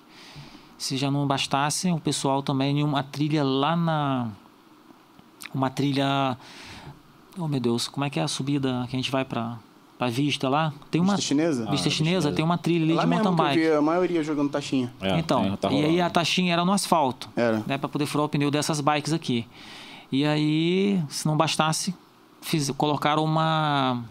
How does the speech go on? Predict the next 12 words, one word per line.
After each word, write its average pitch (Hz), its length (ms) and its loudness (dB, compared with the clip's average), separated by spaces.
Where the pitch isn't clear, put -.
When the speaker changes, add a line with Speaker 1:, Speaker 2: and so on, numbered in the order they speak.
Speaker 1:
no 147 100 2
meio 190 300 2
do 185 100 2
cal-, 175 220 2
no 151 240 -2
caminho 151 560 2
da, 139 160 0
dessa 131 320 0
trilha 170 480 2
de 123 100 0
mountain 139 320 0
bike, 151 480 0